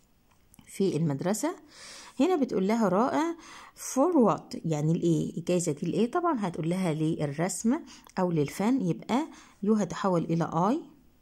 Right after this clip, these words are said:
حصلت على، هجيب التصريف التاني لأن السؤال بتاعي في الماضي، يبقى I got، I got a prize.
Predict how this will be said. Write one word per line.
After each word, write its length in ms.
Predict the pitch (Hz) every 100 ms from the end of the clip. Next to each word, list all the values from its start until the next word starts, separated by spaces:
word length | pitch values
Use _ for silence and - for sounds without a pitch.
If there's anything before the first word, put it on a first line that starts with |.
| _ _ _ _ _ -
حصلت 500 | - 170 - 247 -
على، 320 | 147 156 240 330
هجيب 260 | 190 190
التصريف 420 | 208 202 160 - 170
التاني 300 | 170 175 160
لأن 200 | 170 170
السؤال 320 | 165 156 175
بتاعي 280 | 165 180 170
في 80 |
الماضي، 460 | 170 156 185 220 254
يبقى 560 | 175 - - 175 214 269
I 180 | - 175 175
got، 320 | 240 - - _ _ _ - _ _ _ _ _ _ _ _ - 160
I 240 | 170 208
got 380 | - 175 214 -
a 40 |
prize. 460 | 175 165 180 254